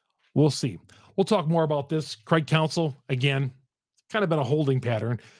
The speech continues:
Chuck Freeman here, Locked On Brewers, part of the Locked On Podcast Network. We are your team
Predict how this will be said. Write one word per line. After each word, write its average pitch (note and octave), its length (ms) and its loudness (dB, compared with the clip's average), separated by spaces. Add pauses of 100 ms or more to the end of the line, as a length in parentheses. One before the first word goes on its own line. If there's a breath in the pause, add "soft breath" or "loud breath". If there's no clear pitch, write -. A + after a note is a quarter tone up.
(220 soft breath)
Chuck A#3 240 0
Freeman G#3 280 4
here, G3+ 180 4
Locked F#3+ 300 2
On F3 100 4
Brewers, F#3 300 4
part A3 380 0
of E3+ 80 2
the E3 60 4
Locked F3+ 320 2
On E3+ 220 4
Podcast D#3+ 680 0
Network. E3 260 0
We F#3 320 0
are E3 220 2
your D3 260 2
team D3 640 2